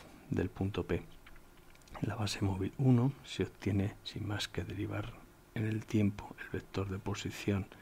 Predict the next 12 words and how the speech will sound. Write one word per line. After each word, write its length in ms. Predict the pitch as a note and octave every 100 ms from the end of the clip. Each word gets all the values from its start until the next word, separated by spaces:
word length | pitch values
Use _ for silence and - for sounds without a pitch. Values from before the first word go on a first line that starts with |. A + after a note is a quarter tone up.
| - - - - -
en 120 | A2+
la 60 | A#2+
base 300 | - - F#2+
móvil 280 | F#2 G2 -
uno 300 | C3 A#2+ A2+
más, 480 | A2 G2+ G2 - - - - - - - -
además 420 | - G#2 G2 G2
ahora 160 | F#2 F#2+
sí, 200 | - G#2
sumándole 640 | - F#2+ F#2 F#2 F#2+ G2
la 100 | F#2
velocidad 360 | F#2 F#2+ G#2